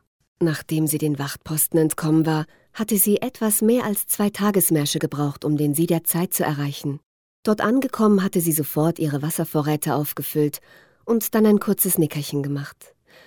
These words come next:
Nach nicht mehr als zwei Stunden Schlaf war sie von der sengenden Hitze der Sonne geweckt worden.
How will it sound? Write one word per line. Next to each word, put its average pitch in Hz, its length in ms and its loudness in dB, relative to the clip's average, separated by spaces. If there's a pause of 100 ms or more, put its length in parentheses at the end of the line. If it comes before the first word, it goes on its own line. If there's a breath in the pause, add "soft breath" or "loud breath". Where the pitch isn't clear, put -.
(220 soft breath)
Nach - 180 2
nicht 226 280 4
mehr 196 140 6
als 185 160 2
zwei 190 220 0
Stunden 180 380 2
Schlaf 185 500 2
war 151 120 -2
sie 151 120 -2
von 151 180 -2
der 143 80 0
sengenden 151 400 0
Hitze 165 320 -2
der 160 140 2
Sonne 170 280 4
geweckt 143 360 -4
worden. 143 360 -6